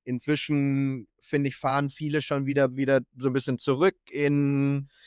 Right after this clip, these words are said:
sei es Teilpräsenz, Vollpräsenz, wie auch immer man das ganze Thema Dasein, äh, äh, oder wie man es irgendwie benennen mag. Wie glaubst du, hat so ein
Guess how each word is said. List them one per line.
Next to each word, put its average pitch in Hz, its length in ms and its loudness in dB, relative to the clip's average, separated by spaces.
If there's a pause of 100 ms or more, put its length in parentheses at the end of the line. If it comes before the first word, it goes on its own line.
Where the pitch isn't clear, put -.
sei 127 240 4
es 127 120 -2
Teilpräsenz, 135 800 0
Vollpräsenz, 127 1000 0
wie 123 180 2
auch 113 100 -2
immer 127 180 0
man 120 180 0
das 113 120 -8
ganze 120 360 -4
Thema 117 280 -2
Dasein, 135 680 -2
äh, 131 400 -2 (120)
äh, 123 200 -4 (640)
oder 104 180 -6
wie 107 80 -6
man 110 140 -4
es - 240 -14
irgendwie 104 220 -8
benennen 107 360 -8
mag. 143 240 -2 (480)
Wie 139 460 0 (800)
glaubst 127 480 2
du, 180 320 2
hat 135 300 -2 (920)
so 135 280 0
ein 123 800 -2